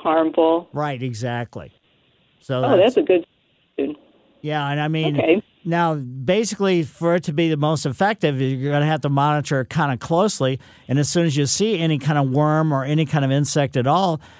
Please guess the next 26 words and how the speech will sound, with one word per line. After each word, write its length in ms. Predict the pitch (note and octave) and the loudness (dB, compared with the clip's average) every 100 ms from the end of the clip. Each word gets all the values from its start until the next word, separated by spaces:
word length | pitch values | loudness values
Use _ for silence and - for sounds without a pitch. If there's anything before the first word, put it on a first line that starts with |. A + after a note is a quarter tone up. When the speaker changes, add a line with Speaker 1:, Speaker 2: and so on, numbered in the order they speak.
| _ | _
Speaker 2:
just 200 | D3+ D3+ | 0 0
spray 320 | - - D#3+ D#3+ | 0 0 2 2
it 60 | |
right 280 | C#3+ D3 D3+ | 2 2 2
onto, 720 | C#3 D3 D3+ - D3+ C#3+ C3+ B2 _ _ - | 2 2 0 0 0 2 0 -4 _ _ -6
you 140 | C3 | -2
know, 360 | A#2 A2+ G2+ - _ _ _ | 0 0 -4 -14 _ _ _
onto 340 | C#3 C#3 C#3 D#3 | -4 -2 0 0
the 160 | C#3 | 2
insect. 480 | E3+ A#3 - G2+ - _ _ _ _ _ _ - | 2 0 0 -4 -6 _ _ _ _ _ _ -10
You 180 | A2 B2+ | -8 0
can 220 | F3+ D#3+ | 2 4
use 260 | F3 G3 G3 | 4 4 2
it 120 | E3 | 4
Speaker 1:
Okay. 140 | D#3+ | 4
Speaker 2:
as 100 | D3+ | 2
a 60 | D#3+ | 0
preventative, 760 | - D3+ C3+ D#3+ E3+ E3+ D#3+ | -2 -2 0 0 0 0 0
but 160 | D3 C#3+ | -2 0
it's 160 | C3+ | -2
better 320 | - D#3 D#3+ D#3 | -2 0 2 2
off 260 | D3+ D3 | 2 0
as 120 | C#3+ B2+ | -2 -2
a 60 | |
contact 600 | A2 D#3 D3+ D3+ C3 G#2 | -4 0 0 2 -2 -4
killer. 360 | - G#2+ E2 - | -6 -6 -6 -14